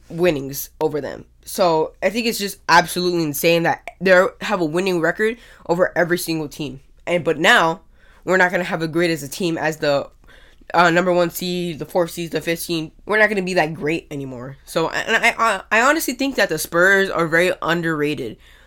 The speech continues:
Like, you think about dynasties and whatever, you think about,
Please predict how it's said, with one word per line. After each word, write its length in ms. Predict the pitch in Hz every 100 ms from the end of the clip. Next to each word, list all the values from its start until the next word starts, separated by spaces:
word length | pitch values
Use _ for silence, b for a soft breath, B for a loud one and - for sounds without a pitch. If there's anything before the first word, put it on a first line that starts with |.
| b
Like, 320 | 190 190 - -
you 160 | 208
think 220 | 220 262
about 340 | 247 220 180 151
dynasties 840 | 160 175 170 - 170 170 170 160
and 200 | - 156
whatever, 440 | 156 151 165 165 170
you 160 | 165
think 180 | 180 190
about, 320 | 175 165 151